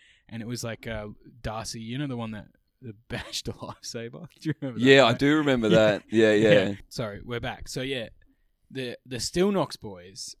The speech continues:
Speaker 1: uh, <laughs> they were, <laughs> like, they, I guess they all get together as a, as a team, and they get excited, and, and, uh, I think a bunch of the blokes are all doing, like, mixing Still Knox and maybe some grog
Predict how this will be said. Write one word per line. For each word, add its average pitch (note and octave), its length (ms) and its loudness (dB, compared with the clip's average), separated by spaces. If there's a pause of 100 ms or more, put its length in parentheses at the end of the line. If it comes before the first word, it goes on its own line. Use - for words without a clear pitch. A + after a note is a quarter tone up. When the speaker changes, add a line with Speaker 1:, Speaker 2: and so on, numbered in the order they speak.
Speaker 1:
uh, A2+ 280 -8 (420)
<laughs> - 460 -20
they B2+ 80 -6
were, B2+ 160 -8 (160)
<laughs> - 120 -14
like, C#3 240 -10
they, B2 360 -10
I B2 80 -14
guess B2+ 220 -14
they C3+ 140 -14
all A#2+ 140 -14
get A2 180 -18
together A2 400 -16
as G#2 200 -20
a, - 140 -20 (500)
as A2 100 -14
a A2 60 -20
team, A2+ 420 -14
and G#2+ 100 -18
they A2 80 -12
get A2+ 140 -10
excited, G#2+ 600 -12
and, G#2 180 -18 (460)
and, A#2 220 -14
uh, A2 140 -12 (100)
I B2 40 -16
think B2+ 200 -18
a A#2+ 60 -16
bunch A#2 220 -12
of - 40 -20
the A2 60 -18
blokes A2 340 -16
are A2+ 120 -12
all C3 100 -8
doing, B2 260 -12
like, A2 220 -16 (280)
mixing D3+ 320 -8
Still D3 340 -8
Knox C#3 360 -12
and A#2 140 -12
maybe A#2+ 360 -10
some A2+ 180 -16
grog G#2 520 -14